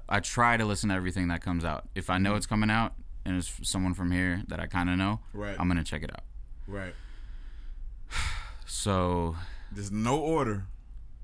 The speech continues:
Speaker 2: So nobody can get offended. You know what I mean? This is just you and your ear and, and
Speaker 1: All right,
Speaker 2: eye, you
Speaker 1: so
Speaker 2: know.
Speaker 1: there's a dude, he used to go by Opposition C. He's no longer alive. Are we doing Dead or Alive?
Speaker 2: Well, I,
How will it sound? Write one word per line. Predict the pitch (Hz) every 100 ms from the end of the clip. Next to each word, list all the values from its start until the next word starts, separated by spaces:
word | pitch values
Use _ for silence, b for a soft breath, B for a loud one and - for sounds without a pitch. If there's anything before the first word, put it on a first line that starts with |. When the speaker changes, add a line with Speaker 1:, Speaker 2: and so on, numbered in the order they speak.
| - - - - -
Speaker 2:
So | -
nobody | 104 120 135 143 143
can | 147 139
get | 147
offended. | 151 - 156 147 147 147 135 B B B B B
You | - 113
know | 120
what | 120
I | 123
mean? | 123 131 135 127
This | 127
is | 139
just | 156 165 160
you | 208 190
and | 151 147
your | 160 175 165 - -
ear | 156 147 123 107
and, | 104 107 -
and | 107 101
Speaker 1:
All | 98
right, | 98
Speaker 2:
eye, | 87
you |
Speaker 1:
so | 82 110 101
Speaker 2:
know. | 98
Speaker 1:
there's | 107 110
a | 107
dude, | 101 101 98 95 - - - - - - - -
he | - 92
used | 92 -
to | 90
go | 90
by | 85
Opposition | 78 85 90 85 76 87
C. | - 82 87 95 - b b b b -
He's | 82
no | 85 82
longer | 80 80
alive. | 78 78 - 82 - -
Are | 85
we | 85
doing | 95 90
Dead | 92
or | 95
Alive? | 95 98 123 - - B B B B B B B B B B B
Speaker 2:
Well, | - 175
I, | 311